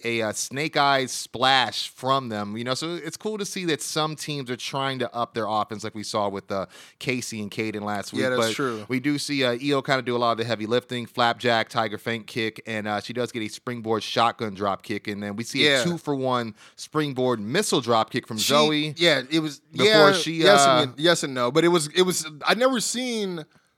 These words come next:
Speaker 2: a woman do a sp-, a, a springboard missile drop kick. It was beautiful. It
Speaker 1: Yeah,
Speaker 2: was
Speaker 1: I think
Speaker 2: nice.
Speaker 1: the only person I've seen so far in a, uh, was really,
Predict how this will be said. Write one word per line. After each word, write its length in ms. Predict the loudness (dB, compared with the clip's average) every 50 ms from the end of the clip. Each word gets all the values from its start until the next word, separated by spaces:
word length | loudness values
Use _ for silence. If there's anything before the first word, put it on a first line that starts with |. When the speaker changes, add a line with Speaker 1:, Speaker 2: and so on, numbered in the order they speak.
| _ _ -4
Speaker 2:
a 100 | 0 0
woman 600 | 0 2 2 2 2 2 2 0 -2 -2 -6 -8 -8
do 240 | -2 0 2 2 2
a 40 |
sp-, 200 | 0 -2 -6 -2
a, 120 | -2 -2 0 0 -2
a 40 | -2
springboard 520 | -2 -2 -2 -2 -2 0 0 0 0 0
missile 280 | 0 -2 -2 -2 -4 -2
drop 300 | 2 2 2 2 2 0
kick. 100 | -2 0
It 40 |
was 140 | 0 0 -2
beautiful. 360 | -2 -2 -2 -2 -4 -6 -10
It 100 | -4 0
Speaker 1:
Yeah, 100 | 2 2 4
Speaker 2:
was 80 | 4
Speaker 1:
I 40 | 4 2 2
think 60 | 2 0
Speaker 2:
nice. 60 | 0
Speaker 1:
the 80 | -2 -2
only 240 | -2 -2 -6 -6 -6
person 320 | -4 -2 -4 -4 -2 -4 -6
I've 120 | -6 -6
seen 320 | -8 -10 -10 -10 -8 -8
so 240 | -8 -6 -4 -4 -4
far 380 | -4 -6 -4 -2 0 0 0 0
in 60 | -2
a, 120 | -4 -8
uh, 300 | -6 -4 -2 -2 0 -2
was 280 | -2 -6 -8 -10 -10 -14
really, 580 | -10 -8 -8 -8 -6 -8 -8 -10 -10 -10 -12 -14